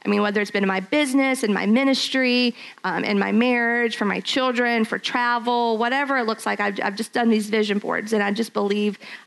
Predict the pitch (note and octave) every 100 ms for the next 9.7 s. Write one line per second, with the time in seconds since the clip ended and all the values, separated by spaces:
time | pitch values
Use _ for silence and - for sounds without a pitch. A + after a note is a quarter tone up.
0 | - G3 - - B3 _ - - _ _
1 | _ _ _ _ _ _ - A3 A3+ C4
2 | A#3+ A3+ B3+ C4+ - A3+ A3 A3 G#3+ A3
3 | G#3+ - - - - - - - _ A3
4 | G#3+ A3 A3 A#3+ G#3+ A3 G3+ G3+ F#3+ F#3
5 | - G3+ G3 G3 F#3+ G#2+ - - - F#3+
6 | A3 A#3 B3 A#3+ B3 B3 B3+ B3+ - G#3
7 | G#3 G#3+ G#3+ G#3 G#3+ G#3+ A3 - G3+ G#3+
8 | G#3+ G#3+ G#3+ A3+ A3+ A#3 - - - G3+
9 | G3 A3+ G3+ G#3 G3 - -